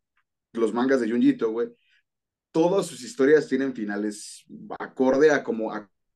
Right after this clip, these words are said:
cómo va, a cómo va la historia, güey. Que en este caso sí, güey, por ejemplo, tú, este, o, o, o una persona trabada con Junji Ito, güey, que ya se leyó Tommy, sabe, güey, que esa pinche hora de Tommy, que fue el capítulo,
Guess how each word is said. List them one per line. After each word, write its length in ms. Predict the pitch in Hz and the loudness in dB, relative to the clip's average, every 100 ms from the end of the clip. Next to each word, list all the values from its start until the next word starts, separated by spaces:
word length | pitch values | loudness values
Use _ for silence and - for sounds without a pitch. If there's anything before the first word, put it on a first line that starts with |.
| _ | _
cómo 240 | - 101 98 | -10 -6 -4
va, 320 | 104 101 - _ | -4 -4 -10 _
a 100 | - | -14
cómo 140 | - 104 | -4 0
va 60 | |
la 80 | 110 | 2
historia, 340 | - 156 143 101 | 2 2 2 0
güey. 160 | - _ _ _ _ - - - | -4 _ _ _ _ -20 -10 0
Que 80 | |
en 60 | 135 | 0
este 180 | 151 170 | 2 0
caso 220 | 175 160 | 0 -2
sí, 120 | - | 0
güey, 140 | 151 127 | 0 2
por 100 | 120 | 0
ejemplo, 240 | 135 139 | -2 -2
tú, 220 | 165 170 _ _ _ - | -2 -4 _ _ _ -12
este, 640 | 113 - - 123 110 107 _ _ - | -12 -12 -6 -2 -2 -6 _ _ -8
o, 100 | 123 | -2
o, 320 | 135 135 131 | 2 4 4
o 40 | 143 | 2
una 220 | 160 - | 0 -2
persona 560 | 127 120 165 156 135 - _ _ _ _ - | -4 -2 -4 -4 -8 -14 _ _ _ _ -6
trabada 380 | 123 135 170 | -2 -2 -2
con 140 | 170 135 | -2 -2
Junji 200 | 160 170 | -2 -2
Ito, 120 | 147 | -2
güey, 140 | 123 | -2
que 80 | 120 | 2
ya 120 | 135 | 0
se 120 | 147 147 | 2 0
leyó 240 | 139 147 | 0 0
Tommy, 380 | 135 147 165 _ _ _ _ _ _ _ _ _ - | -2 -4 -6 _ _ _ _ _ _ _ _ _ -14
sabe, 400 | - 143 147 147 | -6 0 2 4
güey, 380 | 147 143 156 156 | 2 2 -2 -2
que 280 | 127 131 | -4 0
esa 260 | 143 156 147 | -2 -2 -8
pinche 260 | 165 156 160 | -8 -6 -2
hora 240 | 165 156 | 0 0
de 120 | 131 | -4
Tommy, 480 | 127 175 165 175 170 _ | -4 -6 -6 -8 -12 _
que 140 | 127 | -4
fue 100 | 131 | 2
el 80 | 147 | 4
capítulo, 640 | 156 151 160 156 170 - | 4 -2 0 0 -2 -4